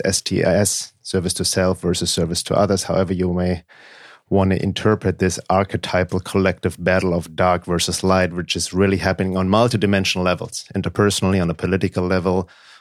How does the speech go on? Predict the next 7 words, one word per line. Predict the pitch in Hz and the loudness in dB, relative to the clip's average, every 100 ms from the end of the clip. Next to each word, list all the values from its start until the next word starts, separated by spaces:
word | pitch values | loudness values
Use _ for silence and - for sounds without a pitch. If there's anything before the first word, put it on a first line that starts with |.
| - | -6
on | 85 | -4
a | |
hyperdimensional | 82 90 85 82 87 92 - 92 90 | 0 -2 0 -2 0 0 0 -2 0
level, | 92 90 90 90 - - - - _ - | 0 2 0 -2 -10 -20 -20 -20 _ -6
um, | 92 90 90 90 90 90 85 _ - | -2 2 2 2 0 -2 -8 _ -14
globally, | - 87 90 98 98 95 | -4 -2 2 2 2 2
nationally. | 87 90 - 92 92 92 | 2 0 0 0 2 0